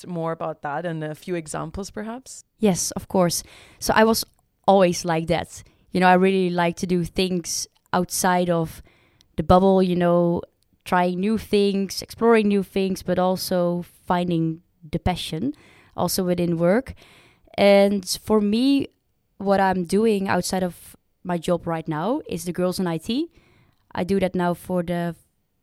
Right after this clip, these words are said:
Speaker 2: fourth or fifth time in a row. And it's actually an event that we organize for girls in the age between eleven and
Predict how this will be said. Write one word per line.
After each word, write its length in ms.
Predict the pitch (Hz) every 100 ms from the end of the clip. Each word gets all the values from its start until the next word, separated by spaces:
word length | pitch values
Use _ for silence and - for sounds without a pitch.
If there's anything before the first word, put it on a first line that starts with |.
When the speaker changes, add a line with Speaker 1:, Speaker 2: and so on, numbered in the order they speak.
| _ -
Speaker 2:
fourth 400 | 262 277 294 254
or 80 | 202
fifth 340 | - 269 -
time 260 | 240 233 220
in 100 | 202
a 40 |
row. 360 | 185 214 339 370 _ _ _ _ -
And 220 | 196 196
it's 140 | 190
actually 420 | - - - 233 226
an 100 | -
event 680 | 196 185 180 190 269 269 - - -
that 180 | 180 -
we 100 | 208
organize 540 | 185 190 185 175 180
for 160 | - 226
girls 600 | 156 180 185 185 - - -
in 140 | 175
the 120 | 175
age 300 | 175 180 -
between 440 | 180 - 185 175 -
eleven 640 | 180 175 180 185 170 170 - -
and 580 | 175 175 170 170 170